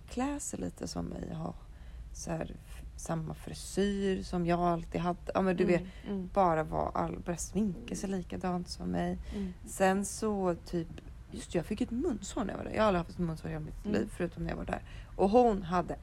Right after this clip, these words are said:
Speaker 1: alltid munsår. Så hon har ju förmodligen lånat mitt smink, alltså mina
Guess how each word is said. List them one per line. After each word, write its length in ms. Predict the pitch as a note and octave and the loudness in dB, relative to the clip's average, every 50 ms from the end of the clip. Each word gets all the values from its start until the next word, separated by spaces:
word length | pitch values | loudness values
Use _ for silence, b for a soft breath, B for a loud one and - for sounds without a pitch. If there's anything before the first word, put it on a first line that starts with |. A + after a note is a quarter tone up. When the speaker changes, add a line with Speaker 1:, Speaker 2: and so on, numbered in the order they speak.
| - - | 4 10
Speaker 1:
alltid 580 | - A#3+ G#3 E3 A#3+ - - - - - - | 12 12 12 12 8 2 -4 -4 -4 -2 -2
munsår. 380 | D#3+ D#3 D3 C#3+ - - - - - - - - - - - - - - - - - - - - - - - - - | -2 -4 -2 -4 -2 -2 -4 -4 -4 -6 -10 -8 -8 -8 -8 -10 -10 -10 -10 -12 -12 -12 -14 -14 -14 -14 -14 -14 -8
Så 100 | - G3+ | -2 0
hon 100 | G3 G3 | 4 4
har 100 | G3+ G#3 | 6 6
ju 100 | G#3 G3 | 4 4
förmodligen 400 | - G3+ G3 F3+ E3+ - D3+ D3+ | 2 2 2 2 2 2 0 -4
lånat 240 | D3+ D3 C#3+ C#3 - | -4 -4 -4 -6 -6
mitt 260 | F2+ - - - - | -8 -10 -12 -14 -12
smink, 540 | - - - - D3 D#3 F3+ B3+ F4+ F4 - | -10 -10 -6 -4 -2 0 0 0 0 -2 -2
alltså 240 | - - F3 - F3 | -2 -2 -2 -2 -2
mina 380 | E3 E3 D#3+ D#3+ - - - | -2 -2 -4 -4 -4 -6 -6